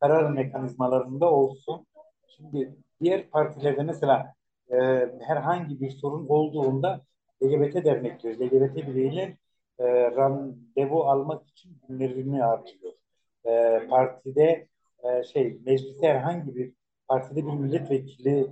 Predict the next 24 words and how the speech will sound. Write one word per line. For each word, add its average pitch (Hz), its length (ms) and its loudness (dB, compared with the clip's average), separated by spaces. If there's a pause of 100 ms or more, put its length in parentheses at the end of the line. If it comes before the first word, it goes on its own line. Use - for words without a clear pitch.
(380)
e, 120 300 2
ne 160 160 -2
ulaşmak 135 540 2
için. - 400 -18 (320)
Bazen 151 280 0
randevu 160 320 4
alabiliyorlar, 175 640 2
bazen 135 280 2
geri 147 220 -4
dönüşler 156 360 -6
olmuyor, 165 540 -4 (420)
bazen 147 500 2
görüşmeler 139 540 0
oluyor, 156 400 -2
bazen 131 300 -2
olmuyor. 180 480 -6 (340)
Fakat 175 380 -8
L 135 140 2
G 139 160 -2
B 156 80 2
T - 160 -2
artı, 143 720 -4 (360)
e, 123 180 -10
bir, - 420 -6